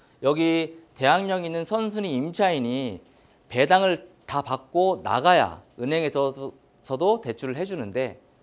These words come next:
그게 아니라면 은행에서도 대출을 잘 안 해주기 때문에 이분은 시세보다 높게도 받았지만 대출 문제도 있어서 미납을 한 걸로 보입니다.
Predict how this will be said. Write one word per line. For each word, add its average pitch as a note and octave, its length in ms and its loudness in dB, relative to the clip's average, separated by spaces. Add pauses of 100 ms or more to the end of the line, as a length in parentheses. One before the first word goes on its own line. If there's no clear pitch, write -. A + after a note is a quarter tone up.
그게 B2+ 180 -2
아니라면 A#2+ 680 -4
은행에서도 D3 640 -6
대출을 D#3 520 -8 (180)
잘 B2+ 200 -14 (100)
안 G#2 140 -8
해주기 C3 260 -8
때문에 G#2 580 -8 (540)
이분은 D#3+ 560 -4 (380)
시세보다 F3 540 2
높게도 D#3 640 2
받았지만 A#2 880 -6
대출 B2+ 340 -6
문제도 A#2+ 340 -6
있어서 G#2+ 580 -10 (160)
미납을 A#2 680 -4 (120)
한 F3+ 180 -12
걸로 D#3 520 -4
보입니다. C3 420 -6